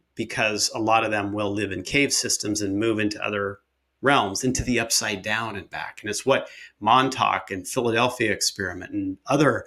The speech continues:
military government experiments have been trying to explore and have explored and map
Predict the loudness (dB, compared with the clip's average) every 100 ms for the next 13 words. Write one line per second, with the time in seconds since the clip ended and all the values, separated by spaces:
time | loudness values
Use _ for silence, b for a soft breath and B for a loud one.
0 | B -2 4 4 4 2 4 4 4 2
1 | 2 2 0 -2 -4 -2 0 0 -4 -6
2 | -8 -6 -2 -2 -4 -10 -10 -10 -8 -2
3 | 0 0 -2 -6 -8 -10 _ _ -8 -4
4 | -4 -6 _ _ -10 -8 -6 -6 -6 -6
5 | -6 -6 -6 0 0 0 -6